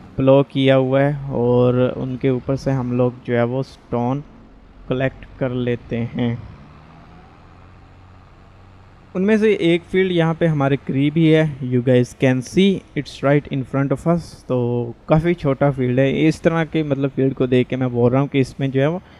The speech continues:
micro level के जो है वो fields हैं और, अ, मतलब थोड़े से यार इनका ना size बड़ा होना चाहिए। मतलब इसके ऊपर तो अब कोई चीज़ plant करना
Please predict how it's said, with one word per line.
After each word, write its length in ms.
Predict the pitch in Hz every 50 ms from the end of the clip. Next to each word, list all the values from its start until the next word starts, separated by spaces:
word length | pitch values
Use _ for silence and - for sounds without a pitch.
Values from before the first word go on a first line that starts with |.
| - - - - - - -
micro 500 | 160 165 175 175 180 175 - 190 180 185
level 340 | 180 165 156 147 147 147 151
के 200 | - - 156 151
जो 140 | 143 147 143
है 60 | 143
वो 160 | 143 143 143
fields 640 | 135 - - - 139 135 135 135 135 131 131 131 -
हैं 320 | 135 131 131 135 135 135
और, 340 | 131 127 123 123 123 120 117
अ, 500 | 117 117 120 117 117 113 - - - - - - - - -
मतलब 340 | 131 131 131 131 127 127 120 - - - - _ - -
थोड़े 260 | 175 180 185 190 196
से 200 | 185 - 190 175
यार 220 | 160 143 135 131 131
इनका 340 | 131 131 123 - 127 139 131
ना 120 | 135 135
size 360 | 131 - 120 117 117 117 117
बड़ा 200 | 113 120 117 113
होना 180 | 117 113 113 117
चाहिए। 220 | 120 123 123 135
मतलब 280 | 143 147 151 156 151 147
इसके 280 | 143 - - - 156
ऊपर 220 | 151 139 131 - 147
तो 60 | 139
अब 220 | 139 135 131 139 - 165 - - - - - _ _ _ _ _ -
कोई 200 | - 175 165 175
चीज़ 340 | 160 - - 156 151 - -
plant 440 | - - 147 - 135 139 139 135 156
करना 500 | - - 139 135 135 139 139 139 139